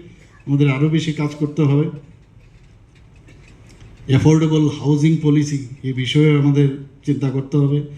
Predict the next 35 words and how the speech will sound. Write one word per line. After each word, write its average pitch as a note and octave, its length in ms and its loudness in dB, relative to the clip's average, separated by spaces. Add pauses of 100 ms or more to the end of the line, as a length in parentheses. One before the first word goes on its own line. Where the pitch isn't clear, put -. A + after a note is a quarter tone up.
(160)
স্যাটেলাইট C#3+ 540 0
টাউনশিপ, C#3+ 440 0
already C#3 300 0
আমরা C#3+ 140 0
তিনটা C#3+ 300 -2
জায়গায় C#3 380 0
কথা C#3 180 -4
বলেছি, D3+ 400 -4 (400)
এবং D3+ 220 -2 (260)
শুধু G3+ 480 -2
থাকার G#3 300 -4
জন্য F3+ 340 0
না, G#2+ 120 -8
ওখানে E3+ 300 -2 (320)
স্যাটেলাইট F3+ 520 2
টাউনশিপ E3+ 420 -2
আমরা E3+ 200 -2
করবো D#3+ 320 -2
ঠিকই, C#3 360 -4 (640)
কিন্তু F3 220 -2
সেখান F3+ 320 -2
থেকে F#3+ 240 -4
কীভাবে F3+ 460 2
আরও D#3 500 -2 (760)
ইনকাম G3+ 440 -4
জেনারেশন G3+ 520 -4 (140)
করা D#3+ 180 -2
যায় C#3+ 260 0
কিনা, C#3+ 220 -4 (140)
সেই D#3+ 160 -2
দিকে C#3+ 180 -4
আমাদের C#3 420 -2 (340)
নজর C3 260 0
রাখা A2 200 -4
উচিত। G2+ 300 -8